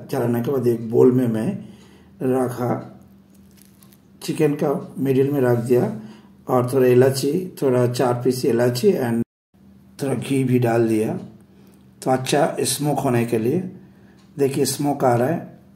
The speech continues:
और अभी इसको cover करके रख दूँगा fifteen to twenty minutes। तो पूरा smoke इसके अंदर आ जाएगा। बस smoke अभी open किया पन्द्रह minute के बाद, देखिए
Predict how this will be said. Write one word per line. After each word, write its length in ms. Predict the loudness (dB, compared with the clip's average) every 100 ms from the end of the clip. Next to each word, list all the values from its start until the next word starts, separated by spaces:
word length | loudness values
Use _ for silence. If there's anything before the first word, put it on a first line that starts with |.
| _ -20 -20 -12
और 300 | -8 -6 -6 -4
अभी 140 | 0
इसको 300 | 0 -2 -4
cover 260 | -2 0 0
करके 240 | -2 0
रख 240 | 0 0 0
दूँगा 480 | -2 -2 -6 -8 -16 -20 -20 -20 -20 -20 -20 _ _ -20 _ -20 _
fifteen 300 | -4 -2 -2
to 140 | -4 2
twenty 300 | 2 4 2
minutes। 400 | 2 0 -2 -6 -14 -20 -20 -20 _ _ _ _ -8
तो 100 | -6
पूरा 260 | 0 0 2
smoke 340 | 0 -4 -4
इसके 240 | -6 -4 0
अंदर 200 | 2 2
आ 80 | 2
जाएगा। 300 | 0 -2 -4
बस 540 | -6 -6 -2 -2 -4
smoke 380 | -6 -6 -6 -4
अभी 180 | -2 0
open 320 | 0 0 -2
किया 200 | -2 -2
पन्द्रह 320 | -2 -2 0
minute 260 | 0 -2 -4
के 60 |
बाद, 180 | -6 -6
देखिए 480 | -6 0 0 0 -6